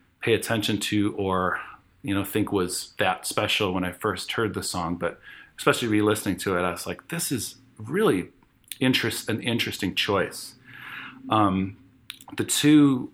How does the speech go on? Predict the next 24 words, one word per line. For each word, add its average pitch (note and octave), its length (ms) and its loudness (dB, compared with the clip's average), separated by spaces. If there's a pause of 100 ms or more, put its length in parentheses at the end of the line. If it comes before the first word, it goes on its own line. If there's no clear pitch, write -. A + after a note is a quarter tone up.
songs B2 480 6
I G#2 80 2
thought A#2+ 260 6
of G#2 120 0
that G2 180 -4
do B2 160 2
this, A2 300 0 (200)
um, F#2+ 280 -4
one C#3+ 260 8
is G#2 160 -4
very A#2 320 6
Fugazi-esque G2+ 840 0
and G2 100 0
one G2+ 160 2
is F#2 140 -6
very G2 240 2
not G2 460 -2 (260)
Fugazi-esque. A2+ 840 -2 (800)
Um, G#2+ 380 4
there B2+ 100 6
was C3 140 4
a C3+ 40 0
band, B2+ 480 2 (400)
um, F#2+ 520 -2